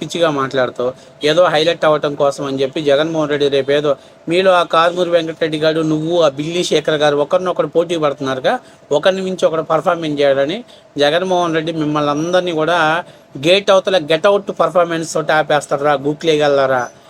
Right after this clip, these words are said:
ఎందుకు మీరు జగన్మోహన్ రెడ్డి పార్టీని నమ్ముకొని మీరు ఎవరి మీద పడితే వాళ్ళు వ్యక్తిగతంగా నోరు బారేసుకోవటం, వాళ్ళ మీద మాట్లాడటం?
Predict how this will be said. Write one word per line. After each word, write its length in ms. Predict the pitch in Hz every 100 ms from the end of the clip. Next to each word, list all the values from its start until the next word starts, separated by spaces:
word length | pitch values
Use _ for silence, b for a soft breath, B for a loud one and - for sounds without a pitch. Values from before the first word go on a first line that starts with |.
| - -
ఎందుకు 260 | 147 175
మీరు 200 | 175 165
జగన్మోహన్ 560 | 143 147 151 170 165 180
రెడ్డి 160 | 165 151
పార్టీని 400 | 156 147 165 147
నమ్ముకొని 420 | 143 139 143 147
మీరు 340 | 143 139 131 B B -
ఎవరి 220 | 151 156
మీద 140 | 156 160
పడితే 320 | 160 156 156
వాళ్ళు 200 | 147 139
వ్యక్తిగతంగా 680 | 139 - 156 151 151 147 139
నోరు 240 | 143 151
బారేసుకోవటం, 680 | 151 139 139 - 143 139 143
వాళ్ళ 160 | 135 135
మీద 140 | 139
మాట్లాడటం? 680 | 143 135 139 143 131 139